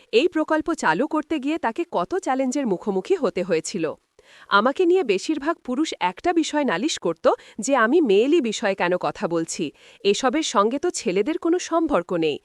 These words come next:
সে সময় আমি ধৈর্য ধরে তাদেরকে বুঝিয়েছি, আমার বোন ও স্ত্রীদের পাশে আমাদেরকেই দাঁড়াতে হবে,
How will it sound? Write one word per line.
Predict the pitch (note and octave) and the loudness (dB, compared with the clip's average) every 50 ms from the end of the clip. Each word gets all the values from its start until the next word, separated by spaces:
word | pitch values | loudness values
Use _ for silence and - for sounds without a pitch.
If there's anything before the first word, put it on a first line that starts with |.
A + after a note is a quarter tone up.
| _ _ - - - - | _ _ -20 -20 -18 -12
সে | - - C4 D4 E4+ | -6 -2 0 0 0
সময় | - - A#3 F3+ E3 G#3 - - | 2 0 0 2 2 2 2 0
আমি | - G3+ C4+ E4 | -2 -2 -2 -2
ধৈর্য | B3+ G#3+ E3 G#3 G#3+ A#3 - - D#4+ C4 | -2 -2 0 0 -2 0 -2 -4 -4 -4
ধরে | F3+ F#3 F#3 D4+ | -2 -2 -2 -2
তাদেরকে | G4+ - G3 F3 F#3+ G3 - - F#4+ | 0 0 -2 0 -2 -2 0 -2 -2
বুঝিয়েছি, | C4 G3 G3 F#3+ - - A3+ D#3+ D#3 - - F3+ D3+ - - _ _ _ _ _ - - - - | 0 0 -2 -4 -2 -2 -2 -2 -2 -2 -4 -6 -6 -6 -10 _ _ _ _ _ -20 -20 -16 -4
আমার | - G3 F#3+ G3 G#3 A3 F#3+ | -2 0 2 2 2 0 0
বোন | D#3 E3 E3+ F#3 B3 E4 - - | 0 0 0 2 2 2 2 0
ও | G#3+ | -2
স্ত্রীদের | G#3+ - - - A3 G3+ G#3 E4 G4+ - | -2 -4 -6 -6 -6 -4 -2 -2 -2 0
পাশে | - F3+ E3 - - C#4 F#4+ B4 - - - | 0 -2 -2 -2 -2 -2 -2 -4 -4 -10 -6
আমাদেরকেই | - F3+ F#3+ A3 C#4+ D4+ F4 F#4 - - F#4 F4 | -4 -2 0 0 0 0 0 -2 -2 0 -2 0
দাঁড়াতে | G#3 G3 F3 E3 E3+ - F#3 F3 | 2 2 0 0 0 -2 -4 -4
হবে, | F3 F#3+ D#3+ E3+ D#3 - | -2 -2 -2 0 -2 -2